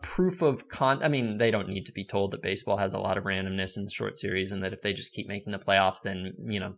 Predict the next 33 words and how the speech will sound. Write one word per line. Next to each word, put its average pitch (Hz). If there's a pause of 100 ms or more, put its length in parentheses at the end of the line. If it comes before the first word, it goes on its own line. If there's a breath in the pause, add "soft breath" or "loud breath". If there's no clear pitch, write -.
(240)
maybe 104
good 92
things 107
will 101
happen. 98
They 104
know 98
that. 98
That's -
part 104
of 98
the 101
premise. 101
But, 113 (300 loud breath)
uh, 107
for 156
us, 156
as 113
a, 113 (340)
as 135
just 175
a 165
proof 131
that 127
there 113
is 107
nothing 123 (420 loud breath)
about 101 (160)
being 104
the 107
Rays 104
that 104
is 104